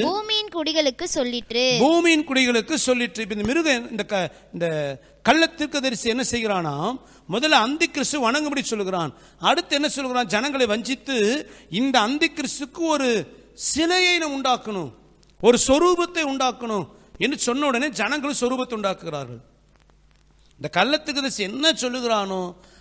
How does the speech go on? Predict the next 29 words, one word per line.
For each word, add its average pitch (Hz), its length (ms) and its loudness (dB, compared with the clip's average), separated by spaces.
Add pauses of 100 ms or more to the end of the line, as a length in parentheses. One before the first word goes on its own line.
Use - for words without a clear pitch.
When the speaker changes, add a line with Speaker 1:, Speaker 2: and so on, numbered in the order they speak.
Speaker 2:
அதன்படி 240 380 0
செய்கிறார்-, 196 580 0
செய்கிறார்கள். 160 500 -2 (360)
இப்போ 208 280 2 (680)
அந்த 185 220 2
அந்தி 262 320 4
கிறிஸ்துவாகிய 247 540 2
மனிதனுக்கு 226 600 2 (340)
ஒரு 165 180 2
சொரூபம் 285 600 8
செய்து, 208 400 2 (300)
சிலை 311 400 0
செய்து 247 260 -4
வணங்குவார்கள். 170 520 -4 (200)
சிலை 247 380 0
செய்து 240 280 -2
ஜனங்களுக்கு 226 440 2
பெரிய 214 220 0
விஷயமாவே 220 420 -4
இருக்காது. 165 420 0 (760)
ஏன்னா 220 240 4
அது 214 120 2
இன்னைக்கே 285 260 4
பழகிட்டாங்க. 220 520 2
இன்னைக்கே 240 340 -2
பார்த்தீங்கன்னா 220 500 0 (800)
எல்லா 247 440 4
தலைவர்களுக்கும் 285 760 4
சிலை. 214 180 2